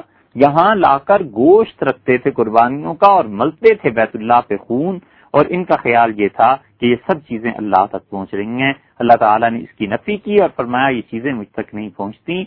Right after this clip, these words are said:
لوگوں، تمہارے دل کی جو نیت ہے، تقوی ہے، یہ مجھ تک پہنچتا ہے۔"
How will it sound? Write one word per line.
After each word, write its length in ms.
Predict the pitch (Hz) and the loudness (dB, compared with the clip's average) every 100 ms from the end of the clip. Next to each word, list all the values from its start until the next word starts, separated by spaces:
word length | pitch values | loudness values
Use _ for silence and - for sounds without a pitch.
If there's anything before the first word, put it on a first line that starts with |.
| - - - | -12 -20 -4
لوگوں، 300 | 120 117 170 | 0 2 2
تمہارے 420 | 147 113 131 127 | 0 -2 0 0
دل 220 | 101 127 | -2 -8
کی 160 | 131 127 | -8 -6
جو 140 | 107 | -4
نیت 500 | 92 107 131 175 170 | -4 -6 -4 -4 0
ہے، 120 | 127 | -2
تقوی 440 | 113 - - 143 170 | -2 -4 -8 2 2
ہے، 320 | 185 226 131 | 4 0 -4
یہ 60 | 233 | -2
مجھ 200 | 214 - | -2 -4
تک 200 | 117 - | -6 -6
پہنچتا 380 | 87 82 _ | -10 -10 _
ہے۔" 60 | - | -12